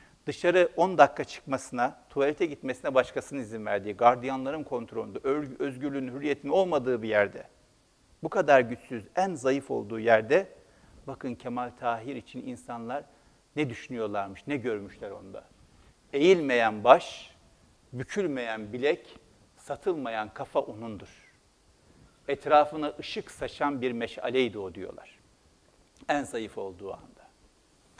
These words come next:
Ahlaki hassasi-, hassasiyetleri kuşanırsak, onları kendimize mal edersek, etimiz, kanımız, canımız, damarımızda onlar gezerse, o zaman işte en zayıf anımızda bile eğilmeyen baş, bükülmeyen bilek,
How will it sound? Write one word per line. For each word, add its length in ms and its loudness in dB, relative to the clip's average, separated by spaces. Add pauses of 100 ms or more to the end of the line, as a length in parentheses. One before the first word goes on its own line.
(800)
Ahlaki 440 6
hassasi-, 480 -4
hassasiyetleri 760 -2
kuşanırsak, 800 -10 (480)
onları 360 -2
kendimize 560 -6
mal 300 0
edersek, 480 -6 (520)
etimiz, 420 -4
kanımız, 440 -6
canımız, 420 -6
damarımızda 560 -4
onlar 400 -2
gezerse, 760 -2 (440)
o 80 -6
zaman 280 -8
işte 300 -8
en 180 -4
zayıf 380 -8
anımızda 640 -10
bile 280 -2 (440)
eğilmeyen 680 -2
baş, 340 -2 (120)
bükülmeyen 760 -10
bilek, 360 -6